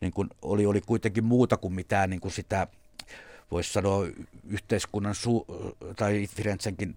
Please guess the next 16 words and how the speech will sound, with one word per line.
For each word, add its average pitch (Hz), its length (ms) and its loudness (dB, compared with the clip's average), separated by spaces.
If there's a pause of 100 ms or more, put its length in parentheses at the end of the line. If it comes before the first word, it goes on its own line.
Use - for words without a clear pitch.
(120)
todellisuuden 101 640 0
suurta 98 380 -2
niin 95 160 -6
kuin 101 180 -6
täy-, 98 240 0
kaikesta 98 360 -2
osatonta 98 500 -2
massaa, 107 640 2
mutta 87 260 -2
hän 117 120 6
ei 117 120 4
kuulunut 117 360 2
mihinkään 117 280 4
aatelistoon. 78 800 2 (640)
Mut, 104 240 -2
mut 113 160 0